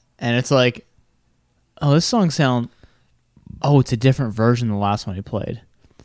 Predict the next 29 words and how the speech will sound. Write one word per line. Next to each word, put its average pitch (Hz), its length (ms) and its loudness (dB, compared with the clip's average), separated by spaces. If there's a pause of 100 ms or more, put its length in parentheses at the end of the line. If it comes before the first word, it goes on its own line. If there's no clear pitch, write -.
(160)
Thirty 127 300 2
seconds 135 380 0
later, 156 300 0 (920)
cuts - 340 0
it 156 80 2
again, 113 460 -2 (420)
puts 156 260 0
on 151 160 2
a 120 80 2
third 147 520 2
version 127 420 2 (120)
of 127 200 0
the 117 120 0
same 117 320 -2
song. 110 440 -2 (320)
Bride 156 300 4
is 202 120 4
walking 139 500 2
down 127 340 4
and 131 140 0
eventually 147 380 2
looks 120 220 0
at 202 40 2
him 190 80 2
and 143 80 0
goes, 123 240 2 (220)
"Leave 110 320 0
it. - 200 -8 (160)
Enough. 120 520 0